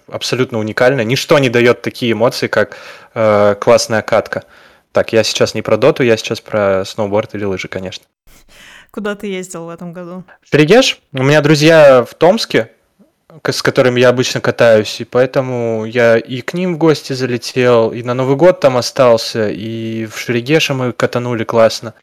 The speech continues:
Speaker 1: Вот. Ну, в планах у меня в Грузии покататься на Гудауре обязательно. Ещё хочется в Приэльбрусье.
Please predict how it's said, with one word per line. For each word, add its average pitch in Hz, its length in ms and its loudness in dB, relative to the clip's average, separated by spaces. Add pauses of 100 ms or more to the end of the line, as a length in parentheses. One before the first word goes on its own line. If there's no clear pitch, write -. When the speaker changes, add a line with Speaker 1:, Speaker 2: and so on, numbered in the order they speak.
(1080)
Speaker 1:
Вот. 113 340 -6
Ну, 143 100 0
в - 120 -20
планах 180 600 2 (200)
у 123 120 -12
меня 123 680 2
в 117 120 -8
Грузии 202 360 2
покататься - 600 0
на 117 120 -4
Гудауре 120 640 0 (1040)
обязательно. 110 680 -4
Ещё 143 340 0
хочется 127 640 0
в - 120 -20
Приэльбрусье. 127 800 0